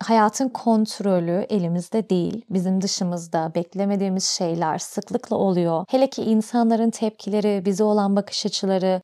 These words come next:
yaptığınız şeylerin diğer insanlar üzerindeki etkilerini ya da onların size yaptığı şeyleri biz kontrol edemiyoruz.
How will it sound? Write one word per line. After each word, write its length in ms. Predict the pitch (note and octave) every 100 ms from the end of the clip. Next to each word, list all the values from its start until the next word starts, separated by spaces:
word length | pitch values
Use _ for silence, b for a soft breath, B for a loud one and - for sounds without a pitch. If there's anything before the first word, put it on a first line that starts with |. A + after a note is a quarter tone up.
| -
yaptığınız 500 | A3+ - A#3 A#3 A3
şeylerin 520 | - G#3+ G#3 G#3 G3+
diğer 160 | G#3+ G#3+
insanlar 440 | G#3 A3 G3+ G3+
üzerindeki 440 | F#3 G3 G3 - -
etkilerini 800 | A3 - - F#3+ F3+ E3+ E3+ G#3
ya 120 | A3 A#3
da 80 |
onların 640 | - G3 G3 G3+ G3+ G3+ F#3+
size 280 | - F#3+ F3
yaptığı 380 | F3 F3 - F3+
şeyleri 500 | - G3 F3 F3+ C#4+ C#4
biz 160 | D4+
kontrol 420 | - B3+ A#3 C4 -
edemiyoruz. 640 | G#3+ G#3 F3+ E3 G#3+ -